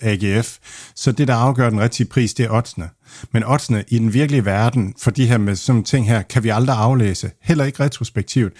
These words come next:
fordi vi, vi, vi kan ikke spille de andre scenarier. Og vi ved ikke, hvis nu Novo ender med at vinde,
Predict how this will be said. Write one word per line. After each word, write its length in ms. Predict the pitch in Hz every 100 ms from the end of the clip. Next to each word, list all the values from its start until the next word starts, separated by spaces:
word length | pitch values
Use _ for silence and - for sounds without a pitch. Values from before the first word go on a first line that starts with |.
| - - -
fordi 220 | 123 131
vi, 300 | 123 107 120 117
vi, 200 | 113 117 -
vi 120 | 120
kan 140 | -
ikke 120 | 127 -
spille 300 | 143 131 139
de 120 | 117
andre 200 | 117 123
scenarier. 520 | - 117 123 95 80 - - - -
Og 180 | 117 110
vi 140 | 120
ved 200 | 139 139
ikke, 160 | 135 - -
hvis 160 | 120
nu 140 | 147 147
Novo 380 | 139 135 143 127
ender 180 | 123
med 120 | 131 120
at 180 | 98
vinde, 340 | 104 113 139